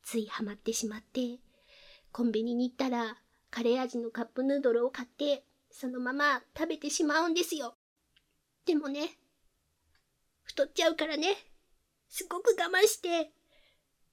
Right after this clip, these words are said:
週に一回にしてる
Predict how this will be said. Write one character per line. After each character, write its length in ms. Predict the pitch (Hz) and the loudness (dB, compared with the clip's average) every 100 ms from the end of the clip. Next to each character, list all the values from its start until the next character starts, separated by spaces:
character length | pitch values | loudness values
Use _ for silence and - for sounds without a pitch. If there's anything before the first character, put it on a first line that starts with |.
| _ _ _ _ _ _ | _ _ _ _ _ _
週 340 | - - 381 339 | -4 6 8 10
に 200 | 330 311 | 10 8
一 120 | - | 8
回 360 | 370 359 311 - _ _ _ _ - | 10 10 8 -2 _ _ _ _ 10
に 320 | 349 359 - - - - | 12 12 8 -20 -20 -20
し 80 | - | 2
て 140 | 320 | 6
る 260 | 320 349 | 8 6